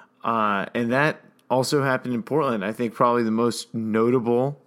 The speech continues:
uh, addition to Muscle Watch was Ed Davis, who apparently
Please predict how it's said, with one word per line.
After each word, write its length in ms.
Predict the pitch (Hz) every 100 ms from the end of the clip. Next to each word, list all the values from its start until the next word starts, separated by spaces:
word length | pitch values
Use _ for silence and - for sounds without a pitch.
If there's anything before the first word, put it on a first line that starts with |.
| _ - - - -
uh, 220 | 113 113 104
addition 480 | 117 123 113 127 113
to 140 | 113
Muscle 520 | 104 104 117 - 120
Watch 540 | 107 104 127 - - - _ _ - - _
was 520 | 110 120 120 113 101 110 - -
Ed 300 | 127 117 101
Davis, 540 | 113 110 127 139 -
who 320 | 131 113 110
apparently 800 | 87 104 127 117 110 120 117 101